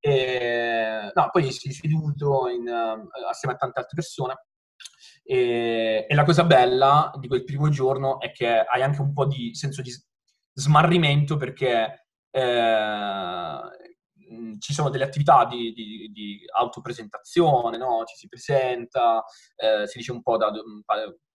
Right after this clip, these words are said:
da dove si arriva, cosa si è fatto, e, e lì in classe con te ci sono persone che, non so, hanno fatto un P H D a Oxford, hanno fatto un P H D a Stanford,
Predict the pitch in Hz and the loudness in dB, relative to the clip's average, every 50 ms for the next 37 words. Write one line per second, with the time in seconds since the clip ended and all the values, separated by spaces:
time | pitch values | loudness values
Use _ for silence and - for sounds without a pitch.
0 | _ _ _ _ _ _ _ - - 110 113 110 98 - 101 101 - 143 143 135 | _ _ _ _ _ _ _ -10 -10 -8 -8 -10 -10 -8 -8 -8 -4 -2 -2 0
1 | 117 117 110 113 110 123 147 156 143 - 139 - - 117 - - 120 117 - - | 0 -2 -2 -4 -6 -4 -6 -6 0 2 0 0 0 -6 -8 -8 -8 -8 -6 -4
2 | 143 143 143 147 123 - 127 - - - 123 - 151 151 131 117 117 - 117 110 | 0 2 2 2 2 -2 -4 -4 -2 0 2 2 4 4 2 -2 -4 -6 -10 -8
3 | 113 139 143 - - 120 117 104 101 101 - _ _ _ - 135 - - 127 107 | -8 -8 -8 -6 -6 -4 -4 -4 -6 -8 -10 _ _ _ -8 -6 2 4 4 4
4 | - - - 120 120 120 117 - - - 131 120 - 117 - - 123 120 117 113 | 4 4 4 4 4 4 -2 -4 -4 -6 -8 -10 -10 -10 -12 -12 -12 -6 0 2
5 | 110 113 139 135 131 - - - - 139 131 131 127 127 131 131 131 127 - _ | 6 8 8 8 6 4 -6 -10 -2 0 2 2 2 0 -2 -4 -4 -4 -6 _
6 | _ _ - 113 117 120 - 120 - - 123 117 - 117 - - 120 117 117 113 | _ _ -2 -2 -2 0 -2 -4 -6 -6 -10 -8 -8 -8 -8 -8 -10 -4 -4 -4
7 | 107 - - - 147 135 127 123 120 117 - - 123 120 113 113 120 127 | -4 -4 -4 2 2 2 2 2 -4 -6 -4 -2 -2 0 0 -4 -2 -2